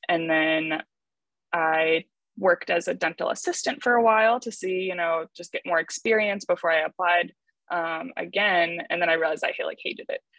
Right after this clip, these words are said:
It was, like, a lot of the <laughs> same thing every day. Um, you know, it's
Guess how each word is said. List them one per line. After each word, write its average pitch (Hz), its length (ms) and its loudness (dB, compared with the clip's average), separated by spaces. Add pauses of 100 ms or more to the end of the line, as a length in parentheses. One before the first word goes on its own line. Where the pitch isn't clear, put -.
(160)
It 175 60 4
was, 180 180 6
like, 156 340 2
a 190 60 2
lot 175 220 4
of 180 80 0
the 208 80 -2
<laughs> - 0 -
same 254 540 -2
thing 320 200 -2
every 285 300 -6
day. 277 460 0 (420)
Um, 170 720 -2 (960)
you 190 140 -8
know, 156 340 2
it's - 520 -4